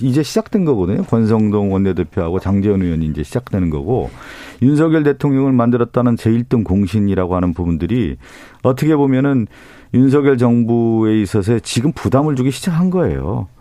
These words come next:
어, 실제 이제 권력 내부 투쟁을 하-, 하면서. 그리고 요 부분을 좀 만-, 저는 이제, 에, 스타일이라고 할 수가 있는 건데 제가 이제 법사위를 하면서 권성동 원내대표와 장제원 의원의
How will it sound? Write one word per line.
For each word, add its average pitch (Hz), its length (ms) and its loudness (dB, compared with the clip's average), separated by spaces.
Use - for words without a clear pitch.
어, - 60 -4
실제 160 300 -4
이제 131 120 2
권력 98 280 -2
내부 104 200 0
투쟁을 98 360 -2
하-, 117 220 0
하면서. 101 640 0
그리고 170 560 -2
요 123 100 2
부분을 269 340 4
좀 208 180 2
만-, 131 200 2
저는 147 280 0
이제, 131 260 2
에, 101 280 -2
스타일이라고 247 640 0
할 139 80 0
수가 127 200 -2
있는 90 180 0
건데 78 500 -2
제가 143 140 2
이제 165 100 0
법사위를 170 580 0
하면서 151 560 0
권성동 151 540 0
원내대표와 131 640 0
장제원 135 500 2
의원의 120 540 0